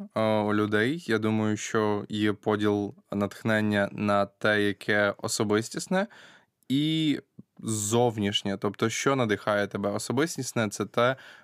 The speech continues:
ам, чим ти цінував з самого дитинства, щ-, твої захоплення, тобто, щ-, виключно для тебе.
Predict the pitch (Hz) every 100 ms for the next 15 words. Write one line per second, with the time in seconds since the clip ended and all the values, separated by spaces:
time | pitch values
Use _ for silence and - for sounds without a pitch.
0 | - 101 104 104 104 101 104 101 101 98
1 | - - - 127 127 113 - 110 104 110
2 | 113 113 - 110 104 98 92 98 98 -
3 | 104 101 - - - - 117 110 110 113
4 | - 110 - 98 98 104 101 107 107 -
5 | - - - - 165 165 131 - 117 107
6 | 107 107 101 98